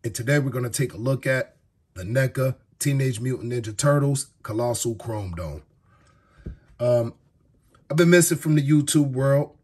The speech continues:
um, past few weeks. Been living life. Went to Gatlinburg, came back, had a baby shower, and... Uh, yeah, it's been doing a little bit of this, a little bit of that, but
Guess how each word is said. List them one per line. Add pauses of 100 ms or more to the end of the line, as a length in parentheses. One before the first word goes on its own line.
(640)
um, (400)
past
few
weeks. (260)
Been
living
life. (240)
Went
to
Gatlinburg, (1040)
came
back,
had
a
baby
shower, (800)
and...
Uh, (1300)
yeah, (680)
it's
been (1000)
doing
a
little
bit
of
this,
a
little
bit
of
that,
but